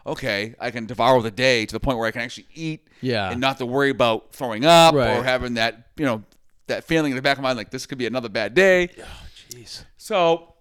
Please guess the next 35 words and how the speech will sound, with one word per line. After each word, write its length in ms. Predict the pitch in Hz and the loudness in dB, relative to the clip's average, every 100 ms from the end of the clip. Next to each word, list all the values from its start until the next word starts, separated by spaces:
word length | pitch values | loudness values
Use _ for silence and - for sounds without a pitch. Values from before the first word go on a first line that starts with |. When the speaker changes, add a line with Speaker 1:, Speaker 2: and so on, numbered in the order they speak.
| _ _ _ _ _ - | _ _ _ _ _ -12
Speaker 2:
What 100 | 165 | -8
a 40 | |
Speaker 1:
it 20 | 151 | -4
didn't, 180 | 156 | 0
it 100 | 226 269 | 0 0
Speaker 2:
nightmare. 140 | 190 | -2
Speaker 1:
took 180 | - 277 | -2 -2
about 300 | 269 214 208 | 4 6 6
maybe 200 | 190 196 | 2 -2
till, 140 | 202 175 | 0 0
like, 160 | 160 - _ - | 0 -6 _ -16
January 720 | 131 147 165 180 175 170 147 | -8 -4 -2 -2 -2 0 -2
fourth 800 | - - - 135 120 - - 101 | -6 -14 -8 -6 -6 -10 -14 -8
Speaker 2:
Wow. 400 | 95 110 98 92 - | -4 -2 -4 -6 -14
Speaker 1:
to 100 | 143 | -6
finally 280 | 165 151 143 | -2 0 -2
feel 200 | 160 131 | -4 -2
a 40 | |
hundred 160 | 139 131 | -4 -6
percent. 420 | 117 139 123 110 - | -4 -2 -2 -4 -4
Like, 100 | 127 | 0
Speaker 2:
Yeah. 80 | 120 | 4
Speaker 1:
no 80 | 277 | 4
one's 140 | 240 | 4
ever 140 | 202 165 | 0 -2
gonna 100 | 160 | -4
be 80 | |
a 40 | 120 | -6
hundred 160 | 131 | -6
percent. 340 | - - 92 - _ _ _ _ | -8 -8 -10 -12 _ _ _ _
Speaker 2:
No. 320 | 208 220 110 82 | 2 4 2 -2
Speaker 1:
Especially 300 | 95 196 170 | -2 0 2
in 80 | 151 | 0
these 160 | 143 | -2
times. 420 | - 113 78 87 | -4 -8 -10 -18